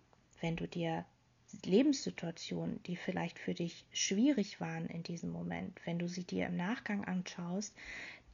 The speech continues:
dann ist es ganz oft so, dass du siehst, warum diese Lebenssituation gerade da in diesem Moment in deinem Leben war. Warum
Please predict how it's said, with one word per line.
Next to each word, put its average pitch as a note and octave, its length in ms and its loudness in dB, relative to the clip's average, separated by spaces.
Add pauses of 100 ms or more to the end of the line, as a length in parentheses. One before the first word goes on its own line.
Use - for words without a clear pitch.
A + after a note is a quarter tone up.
dann A3 400 4 (320)
ist - 160 -4
es - 160 -8
ganz G3 300 2
oft F#3 240 -4
so, F#3+ 380 -2 (360)
dass - 280 0
du F3+ 140 0
siehst, F#3+ 640 2
warum G3+ 400 6
diese F#3 240 0
Lebenssituation E3+ 1120 -4
gerade G#3 640 0 (100)
da E3+ 380 -2
in F3 100 -2
diesem G#3 300 2
Moment F3 420 0
in F3 160 -4
deinem E3 280 -4
Leben E3+ 340 -2
war. E3 240 -6 (800)
Warum A#3 520 6